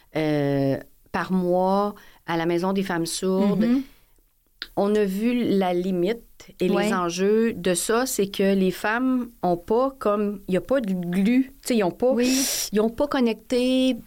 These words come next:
Speaker 1: tant, ils ont connecté, oui, mais
Speaker 2: Pas comme quand c'est
Speaker 1: c'est
Speaker 2: dans
Speaker 1: pas
Speaker 2: un
Speaker 1: comme,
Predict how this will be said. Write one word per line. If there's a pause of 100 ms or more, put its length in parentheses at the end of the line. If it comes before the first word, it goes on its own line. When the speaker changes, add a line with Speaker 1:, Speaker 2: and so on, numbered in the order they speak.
Speaker 1:
tant,
ils
ont
connecté,
oui,
mais (520)
Speaker 2:
Pas
comme
quand
c'est
Speaker 1:
c'est
Speaker 2:
dans
Speaker 1:
pas
Speaker 2:
un
Speaker 1:
comme,